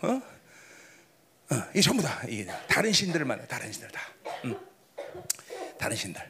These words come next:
그러니까 하나님만이 내 전인격적인 엘로힘이다라고 그럴 때 이제 신앙생활은 정말 갈등이 없어, 갈등이. 갈등할 일도 없고.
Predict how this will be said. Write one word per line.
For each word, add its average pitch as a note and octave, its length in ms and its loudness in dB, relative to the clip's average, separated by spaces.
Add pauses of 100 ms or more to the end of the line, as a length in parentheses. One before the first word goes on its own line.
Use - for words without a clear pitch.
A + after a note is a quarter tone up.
(200)
그러니까 - 280 4 (600)
하나님만이 C#4+ 1120 6
내 A3 220 8
전인격적인 G3+ 960 2 (440)
엘로힘이다라고 F#3 1000 6
그럴 C4+ 140 6
때 C#4 360 6 (840)
이제 - 320 4
신앙생활은 G#4+ 640 4
정말 D#4 480 4 (420)
갈등이 - 400 0
없어, - 220 -2
갈등이. - 280 -20 (840)
갈등할 - 460 2
일도 - 140 -8
없고. - 180 -8